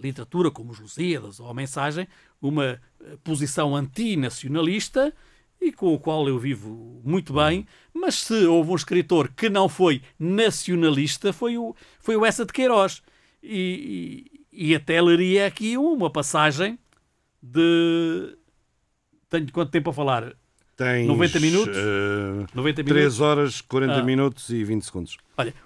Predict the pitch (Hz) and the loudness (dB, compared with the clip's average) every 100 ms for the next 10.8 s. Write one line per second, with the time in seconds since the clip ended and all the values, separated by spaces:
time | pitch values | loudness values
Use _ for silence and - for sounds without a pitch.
0 | - 247 240 196 - - 208 - 208 226 | -4 0 2 0 -2 -6 -8 -4 -4 -4
1 | - 185 156 165 170 190 147 139 - 135 | -4 -4 0 0 2 0 0 -2 -2 -6
2 | 151 - _ _ _ _ - 135 131 110 | -8 -14 _ _ _ _ -4 -2 -2 -4
3 | 107 - - 120 107 98 107 110 143 180 | -8 -12 -12 -10 -8 -10 -12 -4 2 4
4 | 170 143 123 117 - _ _ _ _ _ | 4 2 0 -4 -10 _ _ _ _ _
5 | _ 139 127 123 185 180 214 160 147 143 | _ -6 -4 -2 -4 0 2 4 4 2
6 | 151 - _ _ _ 311 330 208 160 139 | -2 -12 _ _ _ -6 -4 0 0 0
7 | 123 110 - 156 143 135 131 123 131 127 | -2 -4 -4 -4 -2 -2 -2 -4 -6 -6
8 | 127 - _ _ _ _ _ - 147 147 | -8 -12 _ _ _ _ _ -6 0 2
9 | 139 131 131 131 139 131 131 135 - - | 2 2 0 0 0 0 -4 -8 -10 -4
10 | 131 117 127 143 123 135 110 | -2 -2 -4 -4 -6 -8 -8